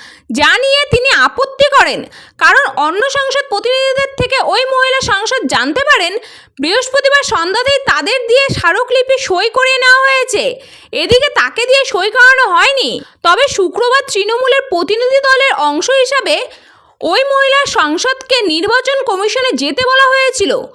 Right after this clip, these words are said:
তখনকার মতো তৃণমূলের ওই মহিলা সাংসদকে জানানো হয়, তার নামে হাতে লিখে দেওয়া হচ্ছে। সেই সময় ওই মহিলা সাংসদের উদ্দেশ্যে তৃণমূলের প্রবীণ সাংসদকে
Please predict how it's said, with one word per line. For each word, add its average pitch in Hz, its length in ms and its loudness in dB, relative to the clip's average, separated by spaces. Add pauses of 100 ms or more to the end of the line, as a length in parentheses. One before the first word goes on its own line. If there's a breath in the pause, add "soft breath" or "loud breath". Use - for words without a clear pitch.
(220 soft breath)
তখনকার 508 600 0
মতো 539 240 -4
তৃণমূলের 494 520 0
ওই 392 160 0
মহিলা 415 360 -2
সাংসদকে 403 640 -2
জানানো 294 400 -2 (100)
হয়, 320 200 0 (380 loud breath)
তার 415 220 2
নামে 523 300 0
হাতে 330 340 -2
লিখে 523 260 0
দেওয়া 523 320 4
হচ্ছে। 427 500 -4 (380 soft breath)
সেই 466 300 0
সময় 539 380 0
ওই 403 160 0
মহিলা 494 340 0
সাংসদের 440 560 -2
উদ্দেশ্যে 392 540 -2
তৃণমূলের 480 600 -2
প্রবীণ 453 440 -2
সাংসদকে 494 540 -4